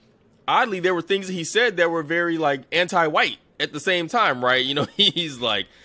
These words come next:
"Man, English is the white man's language." Like, we're sitting here, like, he was saying the things we say about him, about other people.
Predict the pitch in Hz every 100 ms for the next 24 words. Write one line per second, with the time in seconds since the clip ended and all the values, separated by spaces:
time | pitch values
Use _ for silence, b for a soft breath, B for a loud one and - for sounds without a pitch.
0 | B - 120 117 165 185 - 107 113 170
1 | 175 180 165 202 202 123 113 160 170 202
2 | 185 190 165 160 226 262 - 214 226 190
3 | 165 190 175 160 180 160 139 131 180 196
4 | 143 135 151 147 202 226 131 107 92